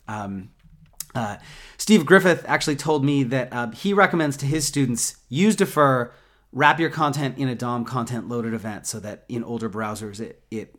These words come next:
works the way you would like it to. Um, for some related reading,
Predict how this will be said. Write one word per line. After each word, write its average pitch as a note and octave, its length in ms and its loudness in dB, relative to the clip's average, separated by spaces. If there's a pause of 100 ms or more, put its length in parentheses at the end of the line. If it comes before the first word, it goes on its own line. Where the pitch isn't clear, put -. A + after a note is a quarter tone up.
works A2+ 480 -4
the B2 120 -8
way G#2+ 160 -8
you G2+ 140 -14
would E2+ 140 -18
like - 200 -18
it - 120 -20
to. - 120 -14 (1000)
Um, B2+ 440 2 (640)
for F3+ 300 6
some F3+ 420 4
related F3 580 6
reading, D#3 460 0